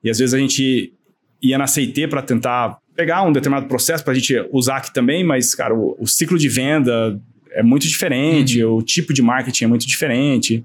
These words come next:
Speaker 1: Então, às vezes, reaproveitar iniciativas da C I T pra gente era, era ruim, no final
Speaker 2: Ah.
Speaker 1: das contas, né?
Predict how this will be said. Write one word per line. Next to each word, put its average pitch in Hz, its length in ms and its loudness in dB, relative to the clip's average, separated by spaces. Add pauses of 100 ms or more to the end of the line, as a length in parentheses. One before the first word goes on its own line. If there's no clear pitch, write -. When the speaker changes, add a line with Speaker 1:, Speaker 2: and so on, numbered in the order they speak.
Speaker 1:
Então, 127 600 0
às 113 160 2
vezes, 117 420 0
reaproveitar 135 1040 -2
iniciativas 123 480 0
da 123 60 2
C 120 160 0
I 117 40 -2
T 123 120 -2
pra 120 140 0
gente 120 320 0
era, 139 300 0
era 123 180 0
ruim, 127 360 4
no 101 60 0
final 107 200 -2
Speaker 2:
Ah. 110 40 0
Speaker 1:
das 110 140 0
contas, 98 340 -10
né? 123 100 -6